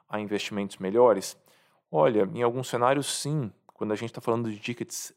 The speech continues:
realmente muito mais altos. Então, se a gente tá conversando sobre alguns milhões de reais, com certeza existem ativos mais interessantes que vão ser consumidos por quem tem muito capital.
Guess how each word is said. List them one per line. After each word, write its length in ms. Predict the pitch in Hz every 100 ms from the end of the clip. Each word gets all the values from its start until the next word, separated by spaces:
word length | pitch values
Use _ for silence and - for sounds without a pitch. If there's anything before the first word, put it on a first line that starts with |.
| _
realmente 960 | - - - 143 120 107 110 113 - 107
muito 260 | 101 101
mais 220 | 101 98
altos. 420 | 92 - - - - _ _ _ _ _ _ _ -
Então, 300 | 95 - 113
se 100 | -
a 40 |
gente 220 | 101 117 -
tá 120 | 117
conversando 500 | 117 107 101 107 101
sobre 220 | 110 101
alguns 240 | 101 131
milhões 640 | 123 101 107 139 98 90 -
de 120 | -
reais, 580 | 110 139 113 98 - - _ _ _
com 160 | - 185
certeza 520 | - - 120 117 101
existem 580 | 101 117 123 120 101 80
ativos 520 | 104 - 135 117 101
mais 280 | 110 120 113
interessantes 720 | 107 101 101 - 117 117 -
que 140 | 104
vão 180 | 113 110
ser 160 | -
consumidos 800 | 104 120 113 117 104 113 113 - - _ -
por 120 | 110
quem 160 | 110 104
tem 140 | 113
muito 220 | 110 107
capital. 640 | 107 - 85 80 - _